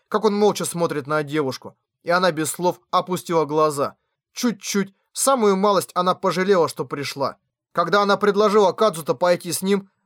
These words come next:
она думала, что сегодня сможет окончательно удостовериться в собственных чувствах. С того самого дня, когда её мать Мидори рассказала ей правду,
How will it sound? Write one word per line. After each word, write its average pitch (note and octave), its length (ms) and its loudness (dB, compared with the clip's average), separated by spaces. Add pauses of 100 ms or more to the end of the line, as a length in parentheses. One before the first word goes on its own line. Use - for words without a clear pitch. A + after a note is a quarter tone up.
она G3 240 2
думала, A#3+ 320 2
что F3+ 180 -4
сегодня G#3+ 400 0
сможет G3+ 380 -2
окончательно F#3+ 560 -2
удостовериться F3+ 800 -2
в - 40 -6
собственных E3 480 -2
чувствах. - 500 -8 (380)
С - 100 -12
того G3 220 2
самого D#3+ 380 2
дня, F3 300 -2 (240)
когда G3+ 240 2
её A#3+ 160 4
мать A#3 200 0
Мидори G#3 300 4
рассказала F#3+ 540 4
ей E3 160 0
правду, F#3 440 0